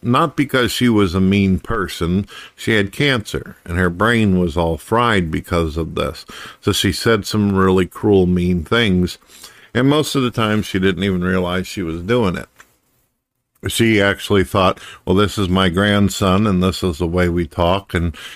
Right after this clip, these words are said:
if people don't like it, they can kiss my ass" type of attitude. Well, a lot of Christians, unfortunately, speak like this. And I don't think it's because they have cancer in their brain, but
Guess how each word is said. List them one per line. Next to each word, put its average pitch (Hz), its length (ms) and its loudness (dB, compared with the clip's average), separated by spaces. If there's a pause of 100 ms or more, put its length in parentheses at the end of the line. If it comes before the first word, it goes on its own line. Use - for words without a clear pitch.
(120)
if 82 140 -4
people 95 360 0
don't 87 220 0
like 85 300 -2
it, 90 120 -4
they 87 140 -4
can 76 140 -10
kiss 85 320 -6
my 82 180 -2
ass" 110 300 -2
type 80 280 -4
of 82 120 -4
attitude. 107 720 -2 (1120)
Well, 131 140 2
a - 20 2
lot 135 180 2
of 131 100 0
Christians, 120 520 0
unfortunately, 98 760 0
speak 123 400 -4
like 92 300 -2
this. - 480 -6 (680)
And 95 160 2
I 101 100 2
don't 117 240 0
think 120 220 -2
it's 90 140 -8
because 104 380 0
they 95 100 2
have 87 200 0
cancer 117 520 0
in 85 120 0
their 87 80 0
brain, 87 460 0
but 95 220 0